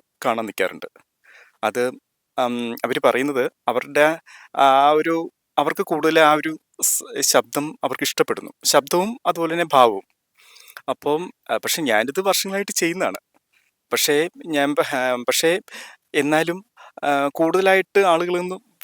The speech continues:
വരുന്നത് കാണുമ്പോൾ എനിക്കൊത്തിരി താല്പര്യമാണ്. അപ്പം നമുക്ക് കൂടുതലായിട്ടൊരു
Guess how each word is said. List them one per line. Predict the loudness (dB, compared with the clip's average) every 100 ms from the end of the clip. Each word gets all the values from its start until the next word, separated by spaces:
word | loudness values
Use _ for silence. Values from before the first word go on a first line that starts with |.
| 0
വരുന്നത് | 2 2 -4
കാണുമ്പോൾ | -6 -4 -2 -4 _ _
എനിക്കൊത്തിരി | -4 -2 -6 -6 -10 -2
താല്പര്യമാണ്. | -2 0 -4 -4 -12 _
അപ്പം | -4 -2
നമുക്ക് | -2 -4
കൂടുതലായിട്ടൊരു | 2 4 6 4